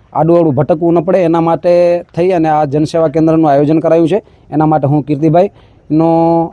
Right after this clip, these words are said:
અત્રેથી ભારતીય જનતા પાર્ટી માંડવી તાલુકાના અધ્યક્ષ તરીકે ખૂબ ખૂબ અભિનંદન પાઠવું છું.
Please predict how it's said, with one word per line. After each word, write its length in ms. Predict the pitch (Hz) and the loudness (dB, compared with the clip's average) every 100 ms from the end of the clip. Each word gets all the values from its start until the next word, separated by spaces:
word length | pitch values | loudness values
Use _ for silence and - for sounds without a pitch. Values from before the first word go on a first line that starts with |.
| - | -8
અત્રેથી 600 | 147 165 143 165 160 165 - _ 160 | -2 0 0 0 0 -2 -6 _ -8
ભારતીય 300 | 135 135 190 | -4 -2 0
જનતા 260 | 175 160 160 | 0 0 0
પાર્ટી 260 | 151 143 143 | 0 0 0
માંડવી 260 | 147 156 | 2 0
તાલુકાના 320 | 156 151 151 | 0 0 0
અધ્યક્ષ 320 | 143 127 139 151 | -2 -2 -4 -2
તરીકે 260 | 143 143 | -2 -2
ખૂબ 180 | - 143 | -4 -4
ખૂબ 140 | 147 | -2
અભિનંદન 360 | 131 135 120 113 | 0 0 0 0
પાઠવું 240 | 107 101 | -4 -6
છું. 100 | 98 | -12